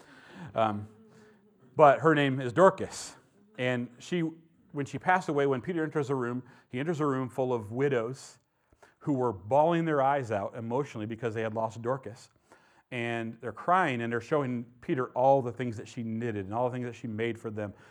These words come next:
and all the things that she did to care for them and to show the love of God to them and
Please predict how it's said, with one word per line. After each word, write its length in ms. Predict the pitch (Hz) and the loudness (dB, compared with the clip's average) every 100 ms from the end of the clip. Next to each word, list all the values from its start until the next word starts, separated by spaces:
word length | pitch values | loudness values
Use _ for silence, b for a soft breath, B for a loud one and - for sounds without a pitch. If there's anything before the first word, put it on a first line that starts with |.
| B 110 | B -6
and 120 | 110 | 0
all 120 | 127 | 0
the 80 | 120 | 0
things 180 | 127 117 | -4 -8
that 80 | |
she 100 | 110 | -10
did 200 | 123 117 | -6 -6
to 80 | 104 | -6
care 340 | - - 127 117 | -12 -4 -4 -4
for 160 | 135 | -8
them 260 | 117 117 110 | -6 -6 -6
and 120 | 107 | -8
to 60 | 104 | -6
show 200 | 123 120 | -4 -2
the 80 | |
love 380 | 113 117 117 117 | -2 0 -2 -2
of 160 | 110 101 | -8 -6
God 280 | 117 120 117 | -4 -4 -6
to 80 | 117 | -8
them 320 | 110 110 | -8 -6
and 100 | 110 | -6